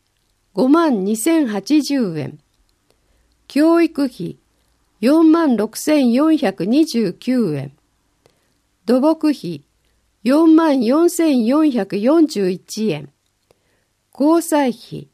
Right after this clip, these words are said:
公債の公は公、債は債務の債です。三万七千八百十八円。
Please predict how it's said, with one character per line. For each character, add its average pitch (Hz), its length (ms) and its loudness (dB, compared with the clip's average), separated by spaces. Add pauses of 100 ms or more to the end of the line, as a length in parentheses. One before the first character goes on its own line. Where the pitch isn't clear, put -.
(1080)
公 330 220 2
債 294 300 -2
の 262 120 -2
公 247 380 -4
は 175 300 -4
公、 233 760 -4 (680)
債 294 420 0
は 190 160 -4
債 320 300 -2
務 220 140 0
の 165 120 -4
債 185 400 -10 (400)
で 170 140 -10
す。 - 240 -20 (800)
三 330 480 0
万 311 260 0
七 240 240 -2
千 262 300 -2
八 202 180 -8
百 302 400 -4
十 302 260 -2
八 262 440 -8
円。 160 240 -14